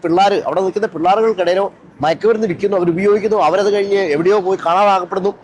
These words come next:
എന്നൊക്കെയുള്ള വാർത്തകൾ വന്നു തുടങ്ങി. ഇത്രയും നാൾ എവിടെയോ എന്നോ എവിടെയോ നടന്നുകൊണ്ടിരുന്ന കാര്യം നമ്മുടെ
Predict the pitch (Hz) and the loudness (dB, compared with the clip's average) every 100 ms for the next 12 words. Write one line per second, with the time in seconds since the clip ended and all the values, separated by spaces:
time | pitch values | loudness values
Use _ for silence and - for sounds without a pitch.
0 | - - 170 185 247 240 254 220 185 196 | -20 -8 -2 0 0 0 0 2 0 2
1 | 226 202 190 180 123 - _ _ _ _ | 2 2 2 -2 -4 -12 _ _ _ _
2 | _ _ 165 - 254 269 240 240 202 214 | _ _ -8 0 2 4 2 2 2 2
3 | 262 240 185 135 175 240 277 226 208 254 | 2 2 2 -2 0 2 4 4 2 2
4 | 220 196 214 202 180 175 190 170 175 220 | 2 0 -2 0 0 0 0 -2 -2 0